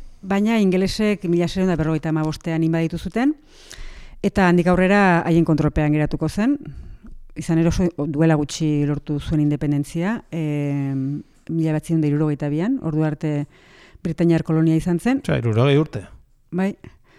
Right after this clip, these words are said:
Speaker 1: Baina, claro,
Speaker 2: Pentsa.
Speaker 1: Commo-, Commonwealthen barruan dago.
Speaker 2: Oh, orduan oso indepen-,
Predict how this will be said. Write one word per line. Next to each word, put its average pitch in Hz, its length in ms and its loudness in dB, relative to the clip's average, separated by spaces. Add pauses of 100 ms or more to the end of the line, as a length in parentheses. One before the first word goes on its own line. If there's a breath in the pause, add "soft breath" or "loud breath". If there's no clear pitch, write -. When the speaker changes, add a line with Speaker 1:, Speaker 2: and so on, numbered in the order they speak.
(240 loud breath)
Speaker 1:
Baina, 170 140 4
claro, 180 260 4
Speaker 2:
Pentsa. 120 380 -2 (240)
Speaker 1:
Commo-, 185 420 4
Commonwealthen 170 800 4
barruan 151 320 4
dago. 151 160 4
Speaker 2:
Oh, 123 320 2
orduan 107 200 0
oso 101 140 0
indepen-, 101 400 -2